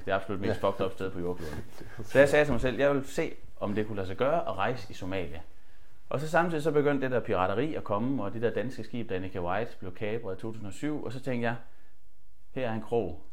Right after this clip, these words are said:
Speaker 1: som kan brede en historie om Somalia langt ud, fordi vi vil bare få interesse for det her pirateri. Og så, øhm, læste jeg noget mere om Somalia, og fandt ud af, hvad jeg gerne vil sige om det land. Og begyndte så at se,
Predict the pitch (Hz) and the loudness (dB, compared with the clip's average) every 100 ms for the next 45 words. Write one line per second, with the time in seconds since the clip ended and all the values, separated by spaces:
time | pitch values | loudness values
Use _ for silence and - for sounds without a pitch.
0 | - - - 95 90 92 - 104 92 90 | -6 -6 -4 -2 -2 -4 -4 -4 -2 -2
1 | 90 98 - 123 95 90 98 104 110 87 | -2 -2 -2 0 0 0 -4 -2 -2 -4
2 | 82 - - - 95 95 87 90 - - | -4 -4 -4 -2 -2 -2 -4 -4 -6 -6
3 | - - 95 98 - - - 110 101 95 | -6 -6 -4 -4 -4 -6 -6 -4 -4 -2
4 | 92 92 95 92 90 87 98 95 90 90 | -2 -2 -2 -4 -2 -2 -4 -4 -4 -4
5 | 87 80 82 85 92 - - - - - | -4 -4 -4 -4 -4 -6 -6 -6 -6 -6
6 | - - - - - 156 139 113 98 95 | -6 -4 -4 -4 0 4 6 6 4 0
7 | - - - 107 139 107 95 117 151 139 | -4 -6 -4 0 0 0 0 0 -2 -2
8 | 123 131 98 95 107 123 104 98 95 101 | 0 0 0 -2 0 2 2 2 0 -2
9 | 107 - 123 104 113 147 120 - - - | -2 -2 0 0 0 2 0 -2 -6 -4
10 | - - - - - - - - - - | -4 -4 -4 -6 -6 -6 -6 -6 -6 -6
11 | - - - - - - - 127 120 127 | -6 -6 -6 -6 -6 -6 0 2 2 2
12 | 127 123 123 110 127 117 | 2 4 2 4 0 -2